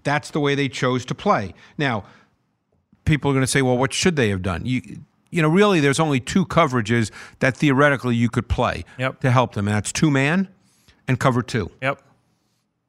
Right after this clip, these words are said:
Speaker 1: They chose not to do that. Now
Speaker 2: They did. They ch-, uh, final drive.
Speaker 1: Yeah.
Speaker 2: Uh, they, they went, went to it, but, uh,
Speaker 1: Well,
Speaker 2: the
Speaker 1: they
Speaker 2: thing
Speaker 1: played more split safety.
Speaker 2: Yes, played more
Speaker 1: Yes,
Speaker 2: split
Speaker 1: yes,
Speaker 2: safety
Speaker 1: yes,
Speaker 2: once there.
Speaker 1: yes.
Speaker 2: But I think the, the big thing is that's the way the Eagles have.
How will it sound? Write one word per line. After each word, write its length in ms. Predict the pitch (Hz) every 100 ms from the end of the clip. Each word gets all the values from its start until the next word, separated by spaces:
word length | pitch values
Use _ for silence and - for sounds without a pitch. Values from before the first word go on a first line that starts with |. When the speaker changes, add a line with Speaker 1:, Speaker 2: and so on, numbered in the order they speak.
| _ _
Speaker 1:
They 120 | 117
chose 320 | 107 139 127 110
not 160 | 131
to 80 | -
do 160 | 175 220
that. 220 | - - 113
Now 380 | 110 104 104 - _
Speaker 2:
They 100 | 131
did. 240 | 123 147 135
They 140 | 139
ch-, 200 | - 151
uh, 400 | 139 135 113 127 110 160 185
final 300 | 147 151 127
drive. 480 | 135 131 117 110 175
Speaker 1:
Yeah. 220 | 180 120
Speaker 2:
Uh, 100 | 120
they, 140 | 117 113
they 180 | 120
went, 240 | 120 123 117
went 180 | 127 117
to 120 | 120
it, 80 | 110
but, 160 | 135 - - -
uh, 140 | 175
Speaker 1:
Well, 120 | 190 180
Speaker 2:
the 60 |
Speaker 1:
they 40 | 180
Speaker 2:
thing 100 | 196
Speaker 1:
played 180 | 196
more 160 | 165 170
split 320 | - 175 156
safety. 460 | - 165 151 - 151
Speaker 2:
Yes, 340 | 135 139 107
played 160 | - 143
more 80 | 123
Speaker 1:
Yes, 120 | 117
Speaker 2:
split 120 | 135
Speaker 1:
yes, 80 | 127
Speaker 2:
safety 180 | 117 123
Speaker 1:
yes, 100 | 127
Speaker 2:
once 120 | 104
there. 200 | 127 107
Speaker 1:
yes. 280 | 117 95 -
Speaker 2:
But 160 | 190 175
I 120 | 160
think 200 | 202 180
the, 200 | 180 185
the 120 | 160
big 180 | 127 160
thing 240 | 233 262
is 320 | 156 143 131 - - - _ _ _ _ _ -
that's 160 | 143
the 80 | -
way 100 | 180
the 60 | 170
Eagles 280 | 170 180
have. 100 | 180